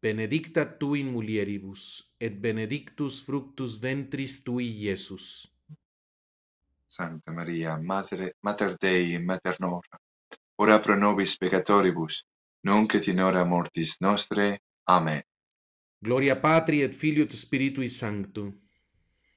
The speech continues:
Speaker 2: Sicut era in principio, et nunc et semper,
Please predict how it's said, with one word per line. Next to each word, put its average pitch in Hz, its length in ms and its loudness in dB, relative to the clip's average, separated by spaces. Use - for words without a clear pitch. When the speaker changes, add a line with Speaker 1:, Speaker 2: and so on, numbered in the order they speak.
Speaker 2:
Sicut 107 400 4
era 104 220 10
in 95 120 2
principio, 82 720 -2
et 85 180 -6
nunc 107 260 6
et 104 120 0
semper, 87 580 -2